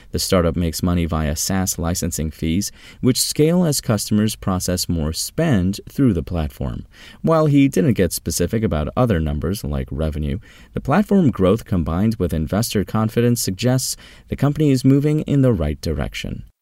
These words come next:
The company had seventy employees when we spoke to Frechette about his Series B at the end of twenty twenty. Today, the startup has one hundred thirty-five workers, with plans to double again in the next year. Frechette has committed to building a diverse workforce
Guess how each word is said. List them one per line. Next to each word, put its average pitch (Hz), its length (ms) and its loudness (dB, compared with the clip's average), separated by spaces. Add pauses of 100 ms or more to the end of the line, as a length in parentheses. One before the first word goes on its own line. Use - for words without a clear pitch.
(160)
The 104 80 0
company 123 320 4
had 120 260 2
seventy 101 400 4
employees 95 640 2
when 87 180 0
we 87 80 0
spoke 87 320 -2
to 85 100 -4
Frechette 85 460 -4
about 78 280 -2
his 80 140 -4
Series 78 380 -4
B 92 240 0
at 80 120 -6
the 80 120 -2
end 98 160 0
of 76 80 -6
twenty 82 300 -4
twenty. 90 400 -4 (380)
Today, 127 260 4
the 151 120 0
startup 135 420 0
has 123 220 0
one 113 200 2
hundred 131 280 2
thirty-five 131 540 0
workers, 85 540 -2 (260)
with 80 220 -4
plans 78 340 -4
to - 140 -4
double 92 520 0
again 101 460 2
in 82 140 0
the 98 40 0
next 95 360 -2
year. 143 320 -2 (340)
Frechette 95 440 0
has 80 260 -2
committed 90 400 0
to 82 100 -2
building 87 340 0
a 78 120 -2
diverse 82 560 -2
workforce 78 580 -4